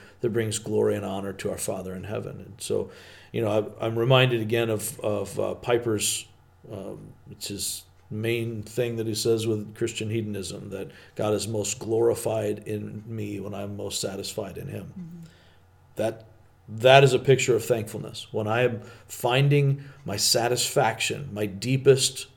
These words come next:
Speaker 1: highest desire met in him, not in the things that he gives or doesn't give, but in, in God, in Christ himself,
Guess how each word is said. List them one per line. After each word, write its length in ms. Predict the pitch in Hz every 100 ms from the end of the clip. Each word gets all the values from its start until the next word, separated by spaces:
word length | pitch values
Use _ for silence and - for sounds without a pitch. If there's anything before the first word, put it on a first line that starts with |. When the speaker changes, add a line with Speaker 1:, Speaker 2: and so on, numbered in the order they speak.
| _ -
Speaker 1:
highest 800 | - 120 120 117 104 - - - - - _ -
desire 760 | 104 - 107 107 101 98 95 - - - - - _ _ -
met 380 | 113 117 117 -
in 200 | 123 120
him, 340 | 104 135 104 71 - - - - _ _ - - - -
not 240 | 139 170
in 120 | 190
the 80 | 151
things 420 | - 165 165 143
that 120 | 135
he 80 | 113
gives 480 | 104 107 95 92 101
or 120 | - 107
doesn't 420 | 110 107 101 95
give, 280 | 98 90 90 - - - - -
but 120 | 107
in, 260 | 104 101 - - - _ - - -
in 300 | 110 107 -
God, 380 | 139 135 82 82
in 200 | 123 117
Christ 460 | - 151 156 139 -
himself, 640 | 120 - 123 92 98 -